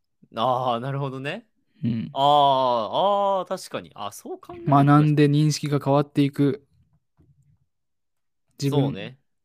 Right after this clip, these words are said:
Speaker 2: 新しい自分を生成する
Speaker 1: はいはいはい。
Speaker 2: 活動。
Speaker 1: 生成活動。
Speaker 2: 生成活動。
Speaker 1: <laughs> ちょっとうさんくさいけどな。
Speaker 2: <laughs>
Speaker 1: いや、でもそう、生成はね、かた-、かさ-、かすめた、かすめた。
Speaker 2: うん。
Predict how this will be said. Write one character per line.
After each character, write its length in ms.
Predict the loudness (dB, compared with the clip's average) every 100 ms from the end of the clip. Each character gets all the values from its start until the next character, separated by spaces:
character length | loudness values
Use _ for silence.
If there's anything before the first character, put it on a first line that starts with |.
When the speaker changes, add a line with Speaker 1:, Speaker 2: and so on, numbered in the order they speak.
| _ _ _ -12 -4
Speaker 2:
新 160 | -4
し 100 | -4
い 20 | -6
自 100 | -2
分 220 | 0 -2
を 60 |
生 200 | -2 -4
成 180 | -2 -4
す 140 | -2 -2
る 200 | -2 -6 _ _ _ _ _ _
Speaker 1:
は 180 | -16 -14
い 60 | -14
は 220 | -16 -20
い 40 |
は 160 | -20 -20
い。 100 | -20
Speaker 2:
活 260 | -8 -6 -2
動。 300 | 0 0 -4 _ _ _ _ _ _
Speaker 1:
生 200 | -12 -10
成 140 | -10
活 220 | -10 -12
動。 180 | -14 -16 -10
Speaker 2:
生 160 | -8
成 120 | -6 -2
活 260 | 0 0
動。 80 | -2
Speaker 1:
<laughs> 80 | -6 -10 -14 -14 -14 -18 -18 -20 -20 -20 -20 _ _ _ -16
ち 80 |
ょ 40 | -12
っ 20 |
と 100 | -8
う 60 | -4
さ 160 | -4
ん 120 | -6
く 60 | -8
さ 100 | -10
い 80 | -10
け 100 | -12
ど 80 | -6
な。 120 | 2
Speaker 2:
<laughs> 0 |
Speaker 1:
い 40 | 4 4 0 0 0 -2 -6 -6
や、 120 | -2 0
で 100 | -2
も 100 | -6
そ 100 | -8
う、 40 |
生 240 | -4 -2
成 220 | -2 0 0
は 120 | -2
ね、 140 | -4
か 160 | -6 -2
た-、 200 | -2 -4
か 240 | -10 -10
さ-、 160 | -8 -8
か 140 | -8
す 100 | -10
め 80 | -8
た、 80 | -8
か 120 | -10
す 80 | -10
め 100 | -10
た。 100 | -12
Speaker 2:
う 20 |
ん。 120 | -16